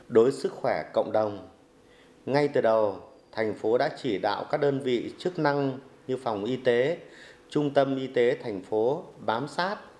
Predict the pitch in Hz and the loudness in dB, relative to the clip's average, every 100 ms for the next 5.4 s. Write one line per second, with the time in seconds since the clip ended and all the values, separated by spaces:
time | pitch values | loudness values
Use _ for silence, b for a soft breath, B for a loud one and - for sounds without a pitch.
0 | - - 110 92 - 98 110 143 151 123 | -20 -2 2 2 2 0 0 -4 -2 -2
1 | 87 - 143 175 - - 117 135 113 113 | -2 -6 -8 -8 -10 -8 -6 -4 -2 -2
2 | 151 - 117 98 98 90 - - - - | -4 -8 -4 0 0 -2 -8 -20 -20 -20
3 | - - B B B B B B B B | -20 -20 B B B B B B B B
4 | - - 117 139 165 165 165 156 170 170 | -4 0 4 4 4 4 2 2 0 0
5 | 160 147 - 127 | 0 -2 2 2